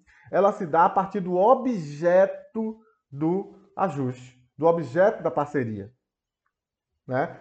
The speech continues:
Se estamos diante, né, de uma prestação de serviço ambulatorial, disponibilização de leitos, enfim, aí você afasta o Mirosc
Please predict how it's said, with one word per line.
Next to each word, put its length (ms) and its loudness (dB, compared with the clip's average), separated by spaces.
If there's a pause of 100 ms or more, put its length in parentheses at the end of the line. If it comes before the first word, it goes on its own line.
Se 100 -8
estamos 380 4
diante, 520 0
né, 400 -2
de 200 -6
uma 420 -6 (960)
prestação 540 0
de 100 -8
serviço 400 -2
ambulatorial, 720 2 (240)
disponibilização 640 -4
de 100 -4
leitos, 520 2 (360)
enfim, 480 -6 (200)
aí 440 2 (200)
você 580 2 (100)
afasta 640 4
o 40 -2
Mirosc 440 -2